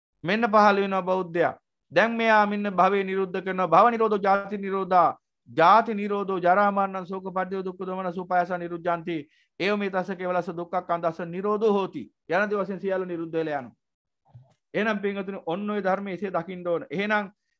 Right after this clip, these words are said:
ජාති ඇති කල්ලි මරණ ඒකාන්තයි.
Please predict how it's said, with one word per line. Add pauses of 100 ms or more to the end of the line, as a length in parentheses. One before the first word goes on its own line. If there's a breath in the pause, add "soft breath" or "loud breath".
(120)
ජාති
ඇති
කල්ලි (220)
මරණ
ඒකාන්තයි.